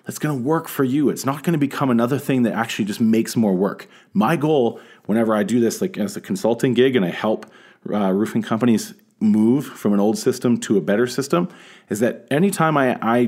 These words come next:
create a system that requires a roofer or someone in their company to push a button, I have to remove two buttons from that person's workflow somewhere else.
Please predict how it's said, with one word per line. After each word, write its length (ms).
create 280
a 60
system 380
that 80
requires 720
a 80
roofer 460
or 260
someone 260
in 60
their 100
company 380
to 60
push 260
a 60
button, 440
I 100
have 260
to 80
remove 640
two 200
buttons 580
from 220
that 180
person's 340
workflow 460
somewhere 360
else. 280